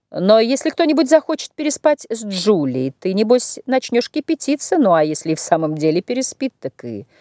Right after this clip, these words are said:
вовсе взорвёшься. Джулия была женой Хаммонда. Естественно.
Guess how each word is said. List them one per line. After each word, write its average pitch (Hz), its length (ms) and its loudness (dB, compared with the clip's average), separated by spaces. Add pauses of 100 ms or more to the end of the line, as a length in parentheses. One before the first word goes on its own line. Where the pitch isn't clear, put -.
(300)
вовсе 170 420 2
взорвёшься. 160 720 -2 (560)
Джулия 160 400 4
была 165 240 2
женой 170 300 -2
Хаммонда. 110 600 -8 (580)
Естественно. - 680 -8